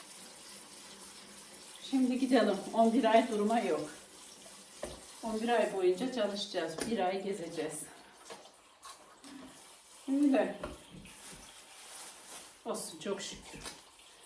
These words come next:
Sağlığımız yerinde olsun da biz de çalışalım.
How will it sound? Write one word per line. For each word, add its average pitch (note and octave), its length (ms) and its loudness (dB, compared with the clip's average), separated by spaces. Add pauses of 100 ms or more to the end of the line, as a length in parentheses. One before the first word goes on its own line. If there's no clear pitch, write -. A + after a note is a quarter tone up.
(180)
Sağlığımız G3+ 640 2
yerinde F#3 360 4
olsun F#3+ 380 -4
da G3+ 200 -4 (440)
biz E3 180 -10
de F3 140 -2
çalışalım. D3 680 -4